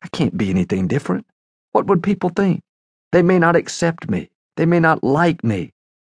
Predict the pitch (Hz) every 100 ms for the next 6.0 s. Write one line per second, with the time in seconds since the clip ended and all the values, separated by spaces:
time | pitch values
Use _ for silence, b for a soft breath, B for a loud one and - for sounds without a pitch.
0 | _ _ _ _ - 147 190 214 147 139
1 | - 127 113 117 104 - 127 - - 107
2 | 92 98 - 107 98 76 71 _ _ _
3 | 175 165 165 127 104 143 196 147 110 104
4 | b - 127 113 - 175 185 180 151 -
5 | 120 139 143 113 - 135 - 71 67 -